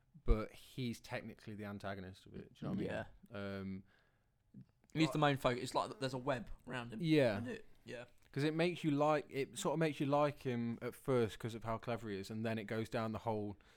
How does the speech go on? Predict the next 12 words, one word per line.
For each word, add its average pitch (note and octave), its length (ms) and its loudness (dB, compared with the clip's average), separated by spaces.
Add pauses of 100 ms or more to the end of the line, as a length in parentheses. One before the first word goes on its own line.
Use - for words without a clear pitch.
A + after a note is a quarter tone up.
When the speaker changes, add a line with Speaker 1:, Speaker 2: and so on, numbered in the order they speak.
(260)
Speaker 1:
uh, G#2+ 640 -4 (840)
you C3 100 -6
know, G#2+ 140 -6
shooting A2+ 580 -4
Ed-, G#2+ 60 -4
Speaker 2:
Shooting B2 420 -2
and, B2+ 160 -8
Speaker 1:
Eduardo A2+ 520 2
Speaker 2:
uh, A2 40 -2
Speaker 1:
in A2 80 -2
the C3 80 0
Speaker 2:
yeah. A#2 80 4